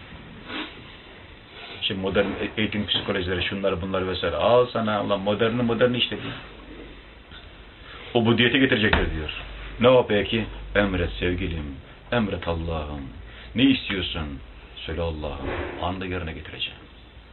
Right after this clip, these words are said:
O onu tetikliyor, o onu te-, tetikliyor. Zikir, muhabbet tetikliyor. Muhabbet, ubudiyeti tetikliyor.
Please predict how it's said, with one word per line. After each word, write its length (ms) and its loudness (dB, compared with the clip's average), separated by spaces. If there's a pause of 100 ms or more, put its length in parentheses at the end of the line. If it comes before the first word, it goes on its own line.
(760)
O 120 8
onu 220 6
tetikliyor, 600 6 (140)
o 120 10
onu 140 2
te-, 160 -2
tetikliyor. 540 -4 (220)
Zikir, 460 4 (280)
muhabbet 440 4
tetikliyor. 500 -6 (160)
Muhabbet, 520 6 (420)
ubudiyeti 540 4
tetikliyor. 840 6